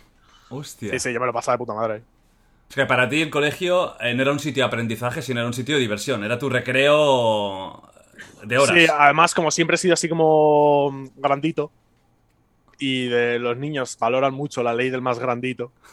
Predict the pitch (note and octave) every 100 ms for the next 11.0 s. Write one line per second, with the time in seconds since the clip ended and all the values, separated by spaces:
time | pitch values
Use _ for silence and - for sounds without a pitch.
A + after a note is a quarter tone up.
0 | - F3 - F#3 - F#3+ - F3+ C3+ C3
1 | B2+ B2 B2+ B2+ B2+ B2 A#2+ A#2 A#2+ A#2+
2 | A#2+ A#2 - A2 A#2 A#2+ A2+ A#2 A#2 A2
3 | A2 A3 C4 F3+ D3 D#3+ B3+ C#4+ - _
4 | _ _ _ _ _ _ _ _ - -
5 | - B2 A2 A2+ _ _ _ _ A2 B2
6 | B2 A#2 C3 C3+ C3 C#3 D3+ D#3+ D#3 D3+
7 | D3+ D3+ D3 C#3+ C#3+ C3+ C3 C3 C3+ C3+
8 | C3 B2+ D3 B2+ D#3+ F3 F#3+ - F3+ F#3+
9 | F#3+ G3+ - C3 E3 E3 - B2+ A2+ A#2
10 | C#3+ D3+ E3+ D3 D3+ - - A2+ G#2 G#2